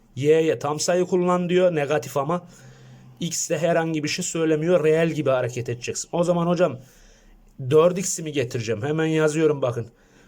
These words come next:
Bu verilen sayı grupları çok önemli. Buna dikkat edin eşitsiz soruları çözerken.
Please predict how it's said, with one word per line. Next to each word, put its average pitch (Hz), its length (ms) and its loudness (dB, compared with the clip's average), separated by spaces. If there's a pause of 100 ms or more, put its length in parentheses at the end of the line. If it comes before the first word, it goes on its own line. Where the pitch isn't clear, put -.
(120)
Bu 143 120 -2
verilen 151 320 2
sayı 151 280 0
grupları 151 460 2
çok 151 200 0
önemli. 131 380 -2
Buna 135 200 -4
dikkat 147 320 -4
edin 139 160 0
eşitsiz 131 420 -6
soruları 127 420 -2
çözerken. 123 600 -4